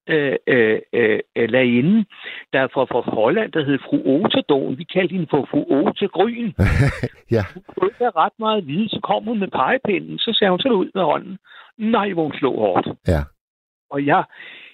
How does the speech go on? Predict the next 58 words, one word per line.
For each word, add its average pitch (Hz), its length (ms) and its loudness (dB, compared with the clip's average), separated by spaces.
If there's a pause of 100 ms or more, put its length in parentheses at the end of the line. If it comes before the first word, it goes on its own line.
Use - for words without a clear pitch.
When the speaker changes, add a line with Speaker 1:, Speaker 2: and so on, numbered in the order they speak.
(160)
Speaker 1:
jeg, 156 280 0
jeg 160 180 0
tænkte 156 320 -2
altså, - 260 -4
jeg 143 180 0
skal - 180 0
ikke 143 160 -4
være 165 140 0
ved 120 60 -14
siden 160 280 -4
af, 147 100 0
for 139 60 0
de 135 120 0
andre 139 320 0
fik 170 220 0
jo 147 140 2
også. - 340 -4
Og 143 100 0
hvis 143 240 2
jeg, 220 120 2 (680)
hvis 135 160 -4
jeg 240 80 4
lukker 196 240 2
hånden 190 300 0
i, 180 100 -2
har 175 80 4
du 180 60 -2
nogensinde 226 460 -2
prøvet 151 220 2
at 220 60 -4
blive 160 160 -6
slået 156 440 0
med 220 100 -6
en 165 80 -8
pegepind 190 520 -2
ind 170 160 -2
over - 260 -2 (100)
en, 127 320 -4
en 135 120 -6
knytnæve? 185 580 -4
Det 139 100 -2
går - 140 0 (120)
edderfløjt - 680 -2
med 104 80 -6
ondt. - 300 -6 (1080)
Og 147 100 -4
det 175 60 2
er 147 160 -2
faktisk 175 300 -2
bedre, 143 200 4
at 196 60 -6
du 175 80 -12
bliver 139 220 -4
ramt 143 240 -4
ind 139 140 -6
i - 20 -6
hånden. 120 440 -4 (380)
Speaker 2:
Ja. 95 160 4